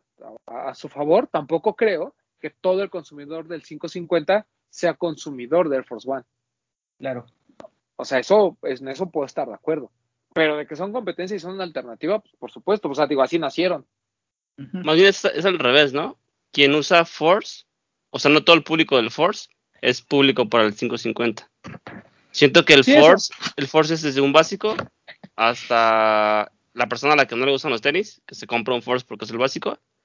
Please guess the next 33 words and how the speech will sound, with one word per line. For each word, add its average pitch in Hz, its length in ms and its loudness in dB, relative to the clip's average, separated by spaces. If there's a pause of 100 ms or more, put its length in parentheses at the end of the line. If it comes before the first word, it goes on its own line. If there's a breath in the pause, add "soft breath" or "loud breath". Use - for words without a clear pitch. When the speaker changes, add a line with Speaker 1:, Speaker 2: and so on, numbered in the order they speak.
(300)
Speaker 3:
y 131 100 4
el 123 80 6
cinco 143 240 2
cincuenta 147 460 2
es 143 100 2
para 123 220 0
la 113 100 0
gente 135 260 -2
que 123 80 0
va 113 140 0
con 139 120 2
la 123 100 0
tendencia 110 480 0
actual. 123 540 -4 (1120)
Speaker 1:
Sí, 359 300 0 (180)
sí, 247 100 2
es 262 180 4
lo 247 100 -2
que 240 80 -8
te 220 120 -8
digo, 233 160 -8
o 175 40 -8
sea, 190 120 -8
no, 202 340 -12
no 214 160 -12
todo 233 260 -6
el 226 100 -12
cliente 208 340 -12
que 151 140 -14
llega 175 240 -4
del 127 220 -12
cinco 165 220 -10
cincuenta 196 580 0